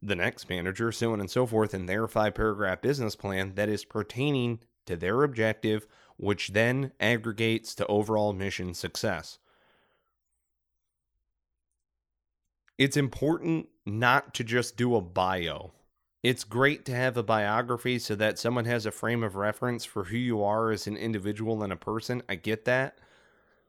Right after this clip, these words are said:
I would even go so far as to get a resume for everybody that is on the management team. So you've got a bio and a resume for everybody. Uh, potentially a cover letter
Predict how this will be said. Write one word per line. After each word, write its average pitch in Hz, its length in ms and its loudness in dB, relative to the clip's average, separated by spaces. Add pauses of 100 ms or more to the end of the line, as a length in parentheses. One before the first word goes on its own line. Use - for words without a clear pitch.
(880)
I 165 180 6
would 160 200 4
even 147 340 -2
go 143 200 4
so 139 180 2
far 135 320 4
as 120 160 0
to 117 80 -2
get 120 340 0 (180)
a 104 100 2
resume 139 760 0 (260)
for - 360 -4
everybody 139 800 4
that 123 160 2
is 117 140 -2
on 113 180 2
the 107 60 -2
management 104 580 -4
team. 104 300 -4
So - 160 -6
you've 98 180 -4
got 113 160 2
a 98 40 2
bio 117 520 2
and 123 240 0
a 120 60 2
resume 107 560 0
for 101 340 -6
everybody. 87 760 -2 (840)
Uh, 113 320 6
potentially 147 840 2
a 123 120 2
cover 117 480 2
letter 90 380 -2